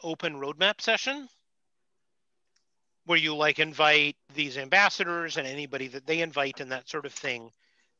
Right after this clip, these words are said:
to have a discussion about roadmap. And it can be a frank discussion where you can say, "Hey, here's a bunch of things that people are already working on. Here's a bunch of things that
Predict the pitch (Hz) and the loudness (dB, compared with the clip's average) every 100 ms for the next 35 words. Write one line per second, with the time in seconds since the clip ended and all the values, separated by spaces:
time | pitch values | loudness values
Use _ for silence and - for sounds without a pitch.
0 | - 160 - 165 165 165 147 147 - 170 | -4 -2 2 4 4 4 -4 -6 -2 -2
1 | - 170 139 139 175 175 135 113 123 _ | -2 -2 0 0 -2 -2 -4 -6 -12 _
2 | _ _ _ _ _ _ 180 180 190 185 | _ _ _ _ _ _ 2 2 0 2
3 | 170 - 285 226 180 247 233 180 147 - | 2 4 2 2 -2 0 0 -4 -12 -10
4 | 151 170 147 - 262 285 180 165 - _ | -4 -2 0 2 4 6 4 2 -8 _
5 | _ _ _ _ _ _ _ _ 233 269 | _ _ _ _ _ _ _ _ 2 2
6 | 254 220 - 185 - 180 170 165 165 147 | 4 2 2 -4 4 4 4 -4 -10 -8
7 | - - _ _ _ _ _ _ _ 139 | -8 -10 _ _ _ _ _ _ _ 4
8 | 156 143 147 - 190 175 160 151 160 170 | 8 8 4 -2 -4 -2 -2 2 2 0
9 | 147 139 143 117 104 107 147 _ _ _ | -4 -6 -8 -12 -16 -18 -20 _ _ _
10 | _ _ _ _ _ _ _ _ - 269 | _ _ _ _ _ _ _ _ 2 2
11 | 277 262 214 208 220 190 156 156 165 160 | 4 2 2 0 0 -2 -6 4 6 8
12 | 156 160 156 - - | 8 8 4 0 -12